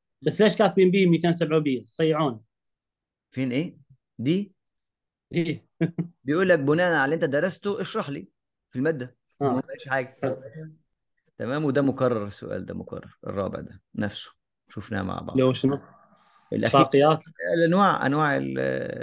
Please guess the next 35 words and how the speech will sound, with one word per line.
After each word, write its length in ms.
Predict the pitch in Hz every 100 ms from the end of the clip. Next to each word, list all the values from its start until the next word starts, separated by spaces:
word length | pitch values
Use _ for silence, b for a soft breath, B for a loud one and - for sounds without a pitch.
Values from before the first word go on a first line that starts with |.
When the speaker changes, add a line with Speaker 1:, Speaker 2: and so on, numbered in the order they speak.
| 127
Speaker 2:
لا، 140 | 147
أنواع 160 | 185 156
Speaker 1:
إيه، 400 | 151 139 127 123
Speaker 2:
البراندات، 640 | 135 143 117 110 101 -
لا، 80 | 147
Speaker 1:
إيه، 80 |
Speaker 2:
مش 60 | 123
Speaker 1:
بس. 80 | 127
Speaker 2:
الأخلاقيات. 600 | 117 - 110 117 104 98
الامتحان 300 | 113 127 165
ده 60 |
ما 100 | 156
جاش 160 | 139 147
فيه 80 | 139
الأخلاقيات. 580 | - 113 104 101 - _ _ _ _ _ _ _ _ _ _ _ _
الامتحان 500 | 127 127 135 135 156
ده 300 | 143 170 - _ _ _ _ _
برضو 320 | 120 120 117
شوف 200 | 113 131
الأسئلة 380 | 135 117 117 151
هي 120 | 139
هي 240 | 127 127 123
بالظبط، 480 | 110 98 110 - -
بالظبط، 400 | 160 165 139 -
سيم. 440 | - 160 113 82 - _ _ _ _ _ _ _ _ _ -
برضو 300 | 117 110 98
اتش 260 | 104 117 127
ار 260 | 113 110
ام 160 | 120 113
فوق، 340 | - 143 180
بعد 280 | 226 117 107
كده 280 | 110 117 110
هنا 140 | 113
الجلوباليزيشن 720 | 107 104 110 107 107 113 127
والكاستمايزيشن، 1040 | 113 107 110 - 107 107 107 143 143 185